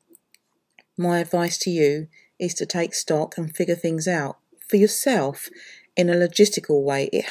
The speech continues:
has to be logistical for you, 'cause the fact is, there's only two things. As a photographer, if you want a photography business, there's only two things that you absolutely have to have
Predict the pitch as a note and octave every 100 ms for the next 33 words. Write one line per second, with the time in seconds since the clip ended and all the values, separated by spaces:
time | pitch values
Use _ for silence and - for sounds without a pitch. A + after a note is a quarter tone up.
0 | - - A#3 - - G#3 F3+ E3 E3 -
1 | - _ E3+ D#3+ D#3+ - - D3 - D#3
2 | C#3+ C#3 - - - - _ F3+ F3+ F3+
3 | G3+ - F3 F3 F3 A3 D#4 - A3+ A#3
4 | A#3 A3 F#3 D3+ - B3+ G4 E4 C4+ C4
5 | G3+ D3+ D3 G3+ B3 A#3 G3+ F#3 G3+ G3
6 | D#3 D3+ - C#3+ - - - - G#3 G#3
7 | B3+ D#4 C4+ - A#3+ A3+ - G#3 F3 -
8 | A3+ B3+ - - A3 G#3+ - C4+ A3+ F#3
9 | G#3+ G#3+ - F3+ - - G#3+ B3+ D4 D#3+